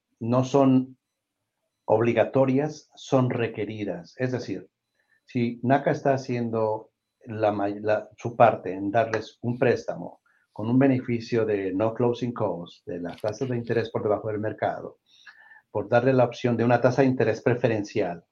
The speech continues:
para los miembros prioritarios, lo más que uno puede decir es, "Bueno, voy, ahora voy a hacer mi contribución hacia naca", ¿verdad?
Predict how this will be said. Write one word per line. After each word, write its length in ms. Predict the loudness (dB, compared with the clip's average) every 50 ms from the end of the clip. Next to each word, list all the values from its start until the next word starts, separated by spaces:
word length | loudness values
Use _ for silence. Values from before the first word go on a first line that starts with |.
| _
para 160 | -2 -2 0
los 260 | 0 -2 -4 -8 -18 _
miembros 560 | -14 -12 -8 -6 -4 -4 -2 -2 -4 -6 -6 -4
prioritarios, 800 | 0 0 0 0 4 4 4 4 4 2 -4 -8 -10 _ _ _ _ _ _ _ _ _ _ _ _ _ _ _ _ _ _ _
lo 180 | -4 -2 0 4
más 320 | 6 8 8 8 6 4
que 100 | 2 4
uno 200 | 4 4 4 4
puede 220 | 6 6 6 6
decir 260 | 6 2 0 0 2 2
es, 300 | 2 2 0 -4 -12 -16
"Bueno, 320 | -12 -4 -2 -2 -2 -2 -2
voy, 160 | -2 0 0
ahora 160 | 2 2 0 0
voy 180 | 0 0 0
a 20 | 0
hacer 400 | 0 0 0 0 0 -4 -8 _ _ _ _ _ _ _ _
mi 380 | -2 0 2 2 0 -2 -4 -8 -4
contribución 800 | -2 -2 -2 0 0 -2 0 0 -2 -8 -4 4 4 6 6 6
hacia 260 | 2 -2 -4 -8 -8
naca", 320 | -8 -10 -12 _ -18 -18
¿verdad? 360 | -14 -6 -4 -4 -4 -4 -10